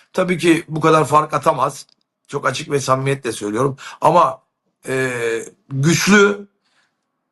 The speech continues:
hızlı, kuvvetli, yılmayan, isteyen, zorlayan bir futbolcu yapısı var. Bir de asistleri, bir de gol vuruşlarını iyi yapsa,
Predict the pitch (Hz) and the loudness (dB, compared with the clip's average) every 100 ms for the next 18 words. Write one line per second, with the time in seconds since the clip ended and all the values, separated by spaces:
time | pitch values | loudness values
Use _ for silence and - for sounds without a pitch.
0 | _ - 165 175 175 190 202 208 _ _ | _ 0 2 2 2 2 2 -4 _ _
1 | _ _ _ _ _ _ - 175 190 208 | _ _ _ _ _ _ -2 4 4 4
2 | 202 185 196 202 202 _ _ _ _ - | 0 2 4 4 -2 _ _ _ _ -4
3 | 147 175 208 214 196 175 160 180 190 _ | 2 4 4 4 4 4 2 0 -8 _
4 | _ _ _ _ _ 170 - - 202 196 | _ _ _ _ _ -8 -8 0 2 4
5 | 190 196 - _ _ _ 143 131 147 156 | 2 0 -8 _ _ _ -14 -2 2 4
6 | 170 175 185 214 233 208 165 165 156 135 | 4 4 4 4 4 0 -2 0 0 -6
7 | 143 135 147 151 143 143 139 - 139 135 | -8 -6 -2 -2 0 0 -2 -4 0 2
8 | 160 185 _ _ _ _ 170 214 226 - | 2 0 _ _ _ _ -4 0 2 0
9 | - _ _ _ _ _ - 143 - 170 | -8 _ _ _ _ _ -6 -4 -4 -8
10 | - 185 190 170 120 - _ _ _ _ | -2 2 4 2 0 -8 _ _ _ _
11 | 170 196 202 147 - _ _ _ - 175 | 0 2 2 0 -4 _ _ _ -4 2
12 | 220 196 175 - 170 156 156 156 147 143 | 2 0 -6 -2 -2 -2 -4 0 0 0
13 | 190 190 190 | 0 0 -2